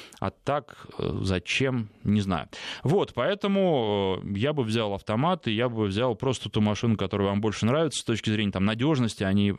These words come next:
м, будут примерно одинаковые. Всегда есть, э, фактор, как повезет, и вот как вам повезет, никто не предскажет. Вот, и просто посмотреть, посидеть в той и в другой, проехаться в той и в другой и взять все-таки с автоматом ту, которая понравится больше.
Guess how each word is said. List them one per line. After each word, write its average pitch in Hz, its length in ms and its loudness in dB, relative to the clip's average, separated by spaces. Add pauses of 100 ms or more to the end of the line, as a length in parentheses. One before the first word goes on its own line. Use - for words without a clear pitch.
(100)
м, 104 160 4
будут 107 280 0
примерно 107 460 0
одинаковые. 98 680 0 (320)
Всегда 117 240 0
есть, 131 320 -4
э, 104 260 0
фактор, 110 360 -6
как - 240 -6
повезет, 120 480 2
и - 20 2
вот 98 140 0
как 117 160 -4
вам 135 160 0
повезет, 110 400 0
никто 101 180 -4
не 90 120 2
предскажет. - 460 -4 (440)
Вот, 107 520 0
и 98 540 2 (160)
просто 131 240 -2
посмотреть, 113 480 0
посидеть 110 400 -2
в - 80 -14
той 104 140 0
и 95 40 0
в 90 40 -4
другой, 117 340 0 (320)
проехаться 117 540 -4
в - 80 -12
той 104 160 0
и - 20 2
в 95 60 -2
другой 104 380 0
и 98 280 2
взять 101 320 0
все-таки - 360 -6
с - 120 -4
автоматом 95 520 -2 (440)
ту, 110 120 -2
которая 92 340 -2
понравится 87 480 -2
больше. - 320 -4